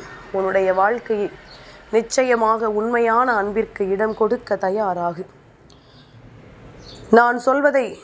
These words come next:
நீ அப்படியே செய்ய வேண்டும் என்ற அவசியமில்லை. உன்னுடைய மனசாட்சியிடம் கேள்வி கேள். உண்மையாக உன்னுடைய கஷ்டத்திலும் துன்பத்திலும் முன் வந்து நின்றது யார்?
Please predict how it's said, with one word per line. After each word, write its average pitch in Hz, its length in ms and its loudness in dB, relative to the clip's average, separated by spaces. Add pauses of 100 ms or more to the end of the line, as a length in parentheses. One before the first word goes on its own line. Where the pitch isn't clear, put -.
(280)
நீ 202 120 2
அப்படியே 214 640 0
செய்ய 220 360 0
வேண்டும் 233 400 0
என்ற 190 280 -2
அவசியமில்லை. 196 680 -2 (840)
உன்னுடைய 240 420 2
மனசாட்சியிடம் 240 960 0
கேள்வி 220 380 0
கேள். 185 180 -8 (760)
உண்மையாக 247 640 2
உன்னுடைய 220 440 2
கஷ்டத்திலும் 208 720 -4
துன்பத்திலும் 214 640 -4
முன் 196 180 -2
வந்து 226 320 0
நின்றது 196 380 -6
யார்? 180 240 -4